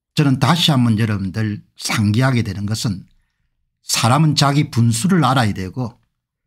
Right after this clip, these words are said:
자기가 잘하는 것 위에 생업을 일으켜야 되고 인생도 일으켜야 되고 그리고 리더로서의 본인이 다뤄야 될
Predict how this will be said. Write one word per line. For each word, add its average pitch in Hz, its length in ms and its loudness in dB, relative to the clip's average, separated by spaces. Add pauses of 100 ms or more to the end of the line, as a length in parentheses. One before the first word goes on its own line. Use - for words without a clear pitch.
(300)
자기가 165 460 2
잘하는 214 680 0
것 165 160 0
위에 147 680 0 (880)
생업을 151 500 2
일으켜야 113 500 -2
되고 107 460 -6 (380)
인생도 151 520 4
일으켜야 110 460 0
되고 95 420 -10 (420)
그리고 113 640 -2 (340)
리더로서의 120 1040 0 (800)
본인이 127 420 2
다뤄야 113 460 0
될 95 300 -6